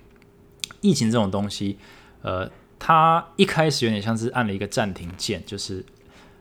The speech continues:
呃，everything，就是先暂时不要动，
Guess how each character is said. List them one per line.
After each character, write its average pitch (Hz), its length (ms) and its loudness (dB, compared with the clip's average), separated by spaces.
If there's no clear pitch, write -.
呃， 87 440 -6
everything， 139 500 4
就 101 80 -4
是 98 200 -6
先 175 300 4
暂 165 300 4
时 107 200 -2
不 107 100 -2
要 101 160 0
动， 98 220 -4